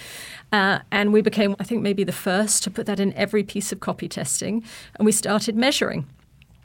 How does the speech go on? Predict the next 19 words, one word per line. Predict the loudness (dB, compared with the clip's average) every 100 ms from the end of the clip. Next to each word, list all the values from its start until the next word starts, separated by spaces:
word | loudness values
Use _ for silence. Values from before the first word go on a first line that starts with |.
| -8 0
We | 2
started | 4 4 4 4
measuring | 4 4 4 4
our | 4
advertising, | 2 0 -4 -2 0 0
which | 0 0
allowed | 0 4 4 4
us | 2 2 0
to | 0 0 -2 -4
demonstrate | 2 4 4 2 2 2 2
that | 2
we | 4
were | 4 6
improving | 4 4 2 4 0 0 0 0
in | -2
how | 0 0
we | -2
portrayed | -4 -8 -4 -4 -2
women. | -4 -2 -2